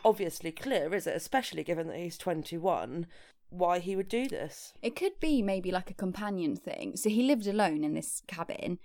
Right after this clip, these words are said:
Speaker 2: I th-, I can't remember what happened. I think his parents either got a divorce or s-, or his mum either passed away or moved away. Um, but he moved out of his, um, home that he shared with his brother and his dad.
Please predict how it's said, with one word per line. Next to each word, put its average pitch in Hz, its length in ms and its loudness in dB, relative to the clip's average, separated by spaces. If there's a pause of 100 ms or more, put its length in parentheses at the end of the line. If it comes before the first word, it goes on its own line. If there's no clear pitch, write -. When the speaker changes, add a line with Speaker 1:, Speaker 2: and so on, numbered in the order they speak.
(120)
Speaker 2:
I 185 60 0
th-, - 280 -10
I - 120 -10
can't 302 320 -4
remember 269 340 4
what 208 160 -2
happened. 220 300 -4
I 190 80 -2
think 277 320 4
his 240 160 -2
parents 208 360 -2
either 185 140 -6
got - 160 -6
a 190 40 -6
divorce 233 420 0
or 208 40 -4
s-, - 140 -10
or 190 180 4
his 185 240 -6
mum 202 420 0 (420)
either 185 160 2
passed 185 340 2
away 170 160 4
or 165 60 2
moved 175 340 2
away. - 420 -4 (360)
Um, 175 240 2
but - 100 -4
he 190 160 2
moved 208 300 4
out 170 160 2
of - 140 -2
his, 165 540 -6
um, 165 380 -2
home 170 320 0
that 160 80 -2
he 170 120 -4
shared 165 280 -2
with 165 140 -6
his 170 160 -10
brother 165 420 0
and 165 140 -2
his 156 120 -2
dad. - 440 0